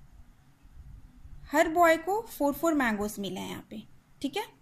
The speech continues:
ये था repeated subtraction। But यहाँ पे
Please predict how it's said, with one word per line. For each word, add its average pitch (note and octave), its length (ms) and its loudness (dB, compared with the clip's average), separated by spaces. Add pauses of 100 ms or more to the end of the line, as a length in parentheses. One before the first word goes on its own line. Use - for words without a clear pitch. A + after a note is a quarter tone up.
(2000)
ये F4 180 4
था G#4+ 220 0
repeated E4 520 6
subtraction। G#3 680 -4 (520)
But F#4+ 100 4 (920)
यहाँ C#4 340 4
पे F#4+ 100 4